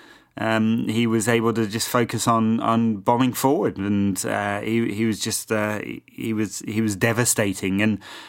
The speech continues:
um, in, in that kind of position, in that ki-, more of a four three three shape,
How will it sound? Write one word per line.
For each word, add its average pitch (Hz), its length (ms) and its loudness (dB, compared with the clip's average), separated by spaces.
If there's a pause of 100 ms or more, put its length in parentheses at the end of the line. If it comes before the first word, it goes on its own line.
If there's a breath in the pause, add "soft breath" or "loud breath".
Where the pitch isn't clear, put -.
(100)
um, 120 280 2 (240 loud breath)
in, 147 180 0
in 160 240 0
that 214 300 2
kind 185 260 4
of 147 80 2
position, 117 600 0
in 110 160 2
that 117 200 0
ki-, 123 240 -2
more 127 380 4
of 110 100 -2
a 113 80 4
four 110 300 0
three 107 240 0
three 120 260 2
shape, 117 460 0